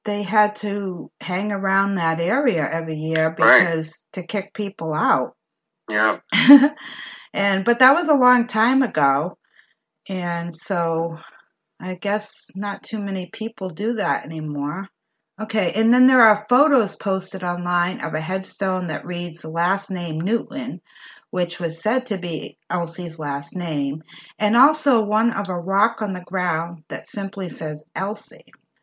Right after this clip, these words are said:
Speaker 1: And on April eighteenth this year, Perry and I went to the Evergreen Cemetery in New Braintree and did our own investigation. And we searched all the gravestones in the cemetery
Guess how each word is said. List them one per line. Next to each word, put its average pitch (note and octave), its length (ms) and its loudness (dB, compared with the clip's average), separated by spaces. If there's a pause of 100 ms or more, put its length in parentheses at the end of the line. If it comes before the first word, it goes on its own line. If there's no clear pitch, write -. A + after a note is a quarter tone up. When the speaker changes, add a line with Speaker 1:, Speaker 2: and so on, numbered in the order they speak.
Speaker 1:
And E3+ 440 -2
on E3 300 0
April B3 320 0
eighteenth A#3 580 2
this - 280 -2
year, D3+ 380 -4 (140)
Perry G#3+ 300 4
and A3 100 0
I G#3 140 0
went G3 200 -4
to F#3+ 120 -4
the F3 160 -4
Evergreen F3+ 600 -4
Cemetery D#3 840 -6
in D#3 120 -4
New D3+ 120 -4
Braintree D#3+ 640 -6 (360)
and G#3 160 -2
did B3 160 2
our C4+ 260 2
own F#4 200 -4
investigation. D#3 1000 -4 (560)
And F3+ 400 -2
we F3+ 100 -2
searched G3+ 560 0
all G#3 180 4
the D4+ 80 2
gravestones G3 720 0
in E3+ 120 -6
the E3 80 -8
cemetery D#3 880 -6